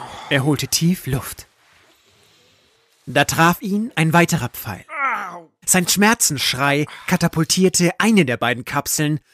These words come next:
in hohem Bogen hinaus auf die Tischplatte. Hastig hielt er den Mund zu. Dank ihres minimalen Befeuchtungsgrads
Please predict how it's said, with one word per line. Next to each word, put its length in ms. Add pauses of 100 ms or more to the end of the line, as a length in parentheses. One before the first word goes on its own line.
in 240
hohem 320
Bogen 360
hinaus 640
auf 140
die 100
Tischplatte. 540 (1300)
Hastig 680
hielt 340
er 180
den 140
Mund 240
zu. 280 (920)
Dank 300
ihres 340
minimalen 560
Befeuchtungsgrads 1200